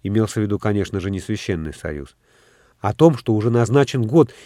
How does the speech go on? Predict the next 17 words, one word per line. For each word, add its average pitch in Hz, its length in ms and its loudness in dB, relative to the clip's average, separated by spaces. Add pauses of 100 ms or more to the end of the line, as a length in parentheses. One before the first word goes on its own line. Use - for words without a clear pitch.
и 127 80 -2
самое 151 420 6
время, 143 340 6
когда 117 320 4
вдруг 127 380 2
онное 160 420 8
воззвание 113 640 4
к - 80 -10
возмущению 117 720 2 (300)
повсюду 139 500 6
опубликовать 117 680 4 (240)
и 123 80 -2
знают 127 380 4 (100)
токмо 165 380 6
члены 135 360 4
тайных 123 460 2
обществ, - 500 -6